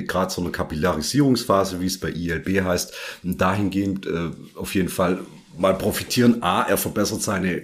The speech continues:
seine Arbeitskapazität, weil er ist zwar schon gewohnt, viel zu machen, aber nicht in dieser,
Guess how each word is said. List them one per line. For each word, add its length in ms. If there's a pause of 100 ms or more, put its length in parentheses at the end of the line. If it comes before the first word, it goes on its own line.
(100)
seine 300
Arbeitskapazität, 1120
weil 160
er 60
ist 160
zwar 140
schon 180
gewohnt, 320
viel 180
zu 160
machen, 300
aber 160
nicht 180
in 60
dieser, 400